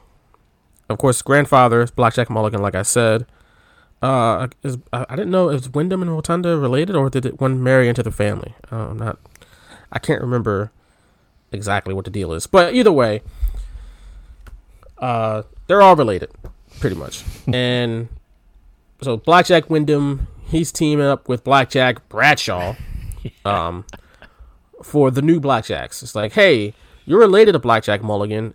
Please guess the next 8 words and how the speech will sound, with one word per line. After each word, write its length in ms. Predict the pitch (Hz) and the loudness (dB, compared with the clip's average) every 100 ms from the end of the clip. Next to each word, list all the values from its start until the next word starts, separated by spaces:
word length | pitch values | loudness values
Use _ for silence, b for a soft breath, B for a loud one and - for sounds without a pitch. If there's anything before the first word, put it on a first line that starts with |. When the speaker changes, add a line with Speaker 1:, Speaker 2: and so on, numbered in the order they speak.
| - | -4
Speaker 1:
and 420 | 123 117 117 110 b b b b b _ _ _ | -2 -2 -2 -6 b b b b b _ _ _
Bradshaw, 320 | - 175 185 190 | 2 4 4 2
you 180 | 165 170 | 0 -2
look 200 | 175 143 | -4 0
like 200 | 143 120 _ _ - | 0 -2 _ _ 0
Blackjack 440 | 143 135 127 113 | 2 2 0 -2
Mulligan, 420 | 107 87 78 - | -2 -6 -6 -10
so 400 | - 127 127 123 | -4 0 2 2